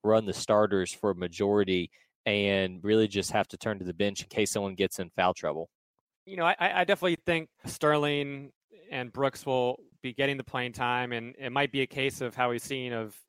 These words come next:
Speaker 2: you know, if Sterling plays well in the first half, he'll continue to get minutes, or if he, he doesn't play well, then we'll, we'll see more of Garrison Brooks. But I think with the size advantage that Duke has, they're definitely gonna have to get minutes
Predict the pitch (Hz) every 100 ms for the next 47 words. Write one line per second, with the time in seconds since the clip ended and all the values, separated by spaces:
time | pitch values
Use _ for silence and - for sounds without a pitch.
0 | - 131 113 113 113 110 - _ _ _
1 | _ _ _ - 127 131 131 135 127 110
2 | 127 120 - 139 - 135 131 135 120 120
3 | - 127 120 120 117 127 123 143 - 131
4 | 117 113 - 120 120 113 123 120 - 120
5 | 117 120 120 113 107 113 123 113 127 117
6 | 117 110 120 107 - 95 110 107 - -
7 | 113 107 _ _ _ _ 131 120 156 143
8 | 120 - 127 131 135 135 123 - - -
9 | 120 120 123 117 110 120 - 113 123 123
10 | 117 104 123 131 117 113 107 110 113 117
11 | 110 107 120 - -